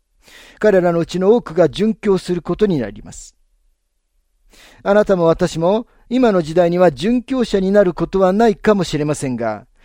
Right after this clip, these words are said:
私たちもその信仰のゆえに、この世で苦しむことになるのです。第一ペテロ四章の十二節。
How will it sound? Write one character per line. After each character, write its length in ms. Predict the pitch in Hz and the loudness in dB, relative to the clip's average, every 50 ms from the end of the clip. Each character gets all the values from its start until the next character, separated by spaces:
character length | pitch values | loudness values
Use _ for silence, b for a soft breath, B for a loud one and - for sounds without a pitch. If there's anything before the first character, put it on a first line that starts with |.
| b | b
私 320 | - 165 175 - 220 226 - | -4 -2 0 2 2 0 2
た 120 | - 190 | -2 -4
ち 100 | - 180 | -4 -2
も 120 | 175 165 156 | -2 -2 -2
そ 140 | - 180 | -2 -2
の 140 | 202 190 165 | -2 -2 -2
信 340 | - - - 214 240 247 - | -2 -4 -6 -4 -4 -4 -6
仰 240 | - - 233 226 220 | -4 -4 -2 0 0
の 140 | 214 202 175 | 2 0 0
ゆ 180 | 165 175 180 | 2 2 2
え 80 | 175 151 | 2 2
に、 220 | 135 120 101 b b b b b b b b | 0 -2 -4 b b b b b b b b
こ 160 | - - 226 | -6 -2 0
の 160 | 240 254 247 240 | 2 2 2 2
世 140 | 247 254 208 | 2 0 0
で 140 | 180 170 | 0 0
苦 320 | - - - - 185 233 220 | 0 -4 -8 -6 -4 -4 -4
し 160 | - - 214 | -4 -4 -4
む 140 | 208 202 185 | -4 -4 -4
こ 160 | - 165 156 | -6 -8 -6
と 140 | - 190 196 | -2 -2 0
に 140 | 202 202 185 | 0 0 0
な 120 | 160 147 | 0 -2
る 80 | 104 92 | -2 -6
の 100 | - - | -12 -20
で 120 | _ _ | _ _
す。 220 | - - _ _ _ _ _ _ _ _ _ _ _ _ _ _ _ _ _ _ _ _ _ _ _ _ _ _ _ _ _ _ _ _ _ _ _ _ _ _ _ _ _ _ _ _ _ _ _ _ _ _ B B B B B B B B B - | -20 -20 _ _ _ _ _ _ _ _ _ _ _ _ _ _ _ _ _ _ _ _ _ _ _ _ _ _ _ _ _ _ _ _ _ _ _ _ _ _ _ _ _ _ _ _ _ _ _ _ _ _ B B B B B B B B B 0
第 160 | 202 196 180 | 2 2 2
一 80 | - | 2
ペ 120 | - 180 170 | -2 -4 -2
テ 120 | - 165 | -2 -2
ロ 40 | 165 | 0
四 180 | 180 202 202 185 | 0 0 0 0
章 160 | - 165 165 | -2 -4 -4
の 100 | 165 165 | -4 -4
十 180 | 147 139 160 151 | -4 -2 -2 -2
二 80 | 151 | -2
節。 400 | - - - - - - - _ | -4 -8 -14 -20 -20 -20 -20 _